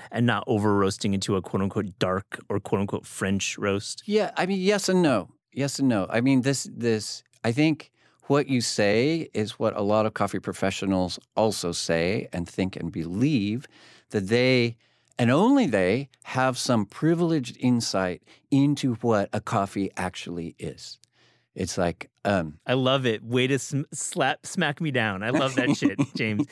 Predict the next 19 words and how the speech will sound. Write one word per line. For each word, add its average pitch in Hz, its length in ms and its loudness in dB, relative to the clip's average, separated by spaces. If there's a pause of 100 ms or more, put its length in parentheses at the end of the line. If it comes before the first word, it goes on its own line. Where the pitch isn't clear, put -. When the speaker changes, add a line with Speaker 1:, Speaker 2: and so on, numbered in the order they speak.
(160)
Speaker 1:
You 143 60 -2
did 147 100 2
that 151 80 2
in 117 140 0
such 123 160 0
a 110 60 -2
nice 104 220 0
way. 101 180 0
But 196 100 0
Speaker 2:
Oh, 180 140 4
Speaker 1:
I, 123 120 2
Speaker 2:
thank 127 160 2
Speaker 1:
I 139 80 2
Speaker 2:
you. 135 80 2
Speaker 1:
love 113 200 0
it. 92 60 -8
I 95 100 -4
appreciate, 117 520 -4 (300)
uh, 101 300 0